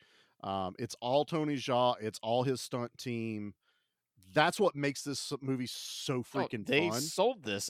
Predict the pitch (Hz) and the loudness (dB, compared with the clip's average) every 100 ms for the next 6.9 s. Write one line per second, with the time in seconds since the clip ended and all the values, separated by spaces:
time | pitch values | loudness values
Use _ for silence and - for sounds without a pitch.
0 | - 113 110 104 110 101 101 _ 95 107 | 0 2 2 0 0 0 0 _ -4 -2
1 | 123 110 113 104 - - 107 - 101 113 | -2 -4 -2 0 -2 -2 -2 -2 -8 -4
2 | 98 87 85 - - 107 104 104 107 101 | -2 -4 -6 -8 -8 -6 -2 2 2 2
3 | 110 98 90 95 107 - 104 107 107 104 | -2 -4 -4 -4 -4 -6 -2 0 2 2
4 | 98 101 - 92 85 92 92 92 - _ | 0 -8 -8 -8 -8 -6 -4 -6 -10 _
5 | _ _ _ _ - 98 90 85 90 _ | _ _ _ _ -2 0 0 -4 -10 _
6 | _ _ _ _ 107 104 104 104 | _ _ _ _ -4 0 2 2